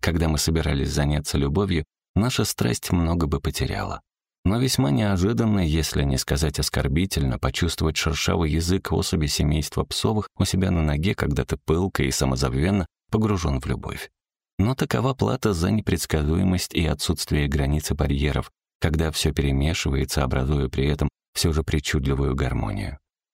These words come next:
И хотя лукавый доктор Сансон сообщил мне, что в стае ведущие самцы имеют право публично заниматься сексом, я всё же спросил у Андре, где ключ от сарая, что стоит между гаражом и садом, чтобы время от времени быть уверенным, что Убак может изучать только брачные игры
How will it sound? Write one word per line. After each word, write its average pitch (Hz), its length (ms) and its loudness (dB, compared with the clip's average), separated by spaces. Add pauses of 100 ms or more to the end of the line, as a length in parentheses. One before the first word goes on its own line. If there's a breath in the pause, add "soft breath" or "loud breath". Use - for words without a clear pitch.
(100)
И 95 60 2
хотя 117 320 2
лукавый 117 380 2
доктор 98 400 0
Сансон 92 520 0
сообщил 82 540 0
мне, 80 180 2
что 78 220 -2
в - 80 -6
стае 82 340 0
ведущие 71 520 0
самцы 73 460 0
имеют 69 440 0
право 71 340 0
публично 67 540 0
заниматься 64 480 -2
сексом, - 360 0 (380)
я 120 220 2
всё 123 240 0
же 131 140 0
спросил 85 500 0
у 80 60 2
Андре, 78 400 2 (200 loud breath)
где 90 260 2
ключ 85 300 0
от 85 120 0
сарая, 82 460 0
что - 200 -4
стоит 64 380 -2
между 69 280 0
гаражом 67 440 0
и - 20 -2
садом, 80 340 0 (320)
чтобы 90 240 2
время 82 400 2
от - 140 -6
времени 80 320 2
быть 73 260 0
уверенным, 76 540 2
что - 240 -4
Убак 73 400 0
может 78 360 0
изучать 135 420 0
только - 260 0
брачные 71 580 0
игры 69 220 0